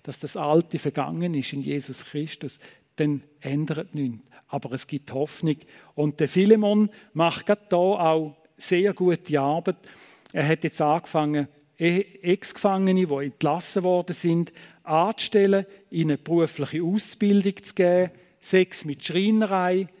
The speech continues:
Sex mit Umbauen, Sex bei den Frauen mit Nähen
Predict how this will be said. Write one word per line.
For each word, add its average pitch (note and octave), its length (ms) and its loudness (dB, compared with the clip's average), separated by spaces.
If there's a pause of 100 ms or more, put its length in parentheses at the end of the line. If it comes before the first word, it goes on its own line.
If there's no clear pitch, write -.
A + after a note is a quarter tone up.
Sex D3+ 400 -4
mit C3+ 240 -6
Umbauen, G3 800 0 (540)
Sex - 480 -2
bei - 120 -8
den D3+ 120 -6
Frauen D#3 520 0
mit C3 220 -8
Nähen F#3 640 0